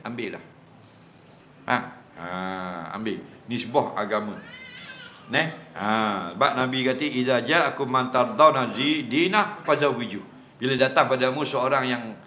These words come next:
kamu suka kepada agamanya, kahwinkanlah. Faham? Jadi kita kabur ke mak ayah kita walaupun dia umur empat puluh dua, tapi dia baik untuk kehidupan saya.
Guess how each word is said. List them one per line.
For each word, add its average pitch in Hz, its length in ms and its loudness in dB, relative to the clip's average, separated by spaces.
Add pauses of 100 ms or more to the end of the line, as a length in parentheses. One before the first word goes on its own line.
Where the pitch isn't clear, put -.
(300)
kamu 135 240 2
suka 143 400 -2
kepada 120 240 -2
agamanya, 151 560 0 (320)
kahwinkanlah. 113 640 -2 (640)
Faham? 127 400 2 (320)
Jadi 127 240 -2
kita 135 160 -2
kabur 127 320 0
ke 127 80 -8
mak 117 320 -4
ayah 117 160 -4
kita 143 240 -4
walaupun 120 400 0
dia 117 160 0
umur 117 240 -4
empat 104 160 -4
puluh 104 160 -6
dua, 104 180 -2 (300)
tapi 104 240 -4
dia 120 160 0
baik 113 400 -2
untuk 113 160 -8
kehidupan 92 400 -8
saya. 80 320 -10